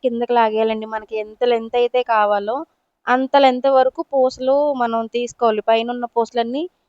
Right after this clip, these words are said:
ఇంకా తీసేయొచ్చు. మనకి ఎంతైతే కావాలో హైట్ అంతవరకు పూసలన్నీ లాగేయాలండి. ప్రతి ఒక్క లైన్కి పూసలు కిందకి లాగేసేయాలి. ఇక్కడ మీరు చూపిస్తున్నాను, ఒక లైన్ చూపిస్తున్నాను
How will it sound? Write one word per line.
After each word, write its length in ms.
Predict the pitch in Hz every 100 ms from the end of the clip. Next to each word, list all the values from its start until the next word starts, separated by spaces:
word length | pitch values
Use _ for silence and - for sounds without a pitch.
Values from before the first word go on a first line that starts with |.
| _ -
ఇంకా 160 | 240 233
తీసేయొచ్చు. 640 | 240 233 254 214 - - 269 392 _ _ _ _ _ _ _ _ _
మనకి 360 | 240 247 247 254 - 226
ఎంతైతే 580 | 233 240 - 262 262 285 302
కావాలో 400 | 262 233 233 233 226 214
హైట్ 320 | 214 226 311 403 - _ _ -
అంతవరకు 520 | 247 247 240 240 330 285
పూసలన్నీ 500 | 269 254 247 240 269 254
లాగేయాలండి. 560 | 226 220 220 208 196 _
ప్రతి 260 | 226 226 240
ఒక్క 160 | 226 - 226
లైన్కి 380 | 220 226 233 311 -
పూసలు 300 | 247 269 269
కిందకి 320 | 240 233 240 240
లాగేసేయాలి. 760 | 214 202 202 202 196 190 190 - _ _ _ _ _ _ _
ఇక్కడ 220 | _ 226 220 226
మీరు 220 | 220 220 220 214
చూపిస్తున్నాను, 580 | 226 - 233 - 214 202 247
ఒక 100 | 247 214
లైన్ 180 | 214 240
చూపిస్తున్నాను 520 | 240 - 220 - 208